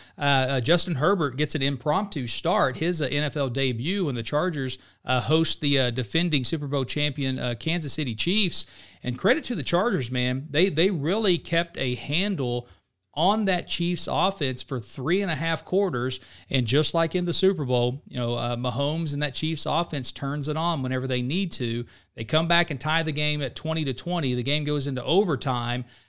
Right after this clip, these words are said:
Uh, and then Chiefs kicker Harrison Butker kicks a fifty-eight yarder, uh, in overtime to win the game at the, uh, the new SoFi Stadium there,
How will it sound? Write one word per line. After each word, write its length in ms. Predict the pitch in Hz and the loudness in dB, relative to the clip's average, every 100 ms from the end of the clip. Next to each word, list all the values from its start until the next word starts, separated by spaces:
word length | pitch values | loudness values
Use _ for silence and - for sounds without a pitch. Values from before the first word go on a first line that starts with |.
| _ | _
Uh, 300 | 143 135 131 - | 0 2 2 0
and 180 | 151 139 | -2 -2
then 140 | 139 | -2
Chiefs 280 | - 175 - | 0 0 -2
kicker 300 | - 170 156 | -2 -2 -2
Harrison 440 | 135 151 160 139 117 | 0 0 0 -2 0
Butker 440 | 156 - 131 120 | 0 0 -6 -4
kicks 260 | 151 135 135 | -4 -2 -2
a 120 | 117 | -2
fifty-eight 920 | - - 180 - 185 185 143 151 156 | -6 0 0 2 0 0 2 0 -2
yarder, 580 | 131 147 165 120 113 110 _ _ - | 0 0 2 -2 -6 -8 _ _ -4
uh, 240 | 143 135 | -2 0
in 180 | 147 180 | 2 2
overtime 540 | 165 151 143 139 135 120 | 2 2 -2 -2 -2 -4
to 120 | 127 | -4
win 380 | 113 151 170 160 | -2 -2 0 -2
the 80 | |
game 380 | 135 139 135 135 | 0 0 0 -2
at 200 | 131 123 | -4 -4
the, 200 | 131 127 | -4 -2
uh, 60 | 120 | -2
the 140 | 123 | -4
new 140 | 139 143 | -4 -2
SoFi 540 | - 160 156 139 131 | 0 0 2 2 2
Stadium 480 | - 151 139 123 120 | 2 0 2 0 0
there, 300 | 123 120 | 0 0